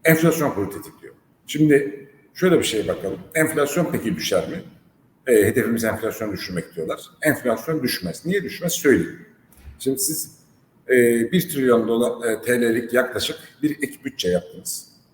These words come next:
Yani bütçeyi neredeyse iki katına çıkardınız.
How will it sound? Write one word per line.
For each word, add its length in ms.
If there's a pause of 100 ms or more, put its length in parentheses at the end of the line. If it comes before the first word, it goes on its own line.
(280)
Yani 380
bütçeyi 400
neredeyse 420
iki 140
katına 260
çıkardınız. 600